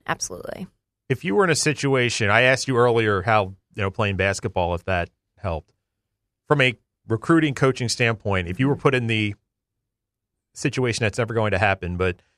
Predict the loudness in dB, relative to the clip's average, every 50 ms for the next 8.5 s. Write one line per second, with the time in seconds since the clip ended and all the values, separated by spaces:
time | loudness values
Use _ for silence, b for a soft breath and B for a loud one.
0 | _ _ _ _ -4 -2 0 2 2 2 2 0 -2 0 2 2 4 4 2 0
1 | -2 -2 -4 -4 -2 0 0 0 2 2 0 -2 -4 _ _ _ _ _ _ _
2 | _ -6 -6 -6 -4 -4 -4 -2 -2 -2 -2 -4 -8 -12 -6 -4 -2 -2 0 -2
3 | -2 -4 -6 -6 -8 -8 -4 0 2 2 2 2 0 -4 -4 -4 -2 0 0 0
4 | -2 -2 -6 -10 -12 -12 -16 _ _ _ _ -2 -2 -2 0 0 -2 -2 -2 -4
5 | -4 -4 -2 -2 0 0 0 -2 -2 -4 _ _ _ -14 -12 -10 -10 -10 -12 -12
6 | -16 -18 _ _ -2 -2 0 0 0 0 0 -2 -2 -2 -6 -8 -2 -2 -2 -2
7 | -2 -2 -2 -2 -2 0 0 0 0 2 2 2 2 2 2 2 0 0 -2 -4
8 | -6 -6 -4 -2 0 0 0 -2 -2